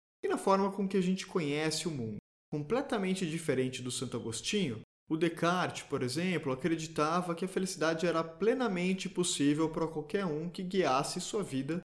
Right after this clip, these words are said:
pela razão, com o benefício de não precisar esperar a pós-vida.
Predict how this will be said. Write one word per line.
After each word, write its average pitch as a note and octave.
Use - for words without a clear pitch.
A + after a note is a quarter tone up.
pela F3
razão, F3+
com G3
o G3
benefício F#3+
de E3+
não G3
precisar F3+
esperar D3+
a C3+
pós-vida. G#2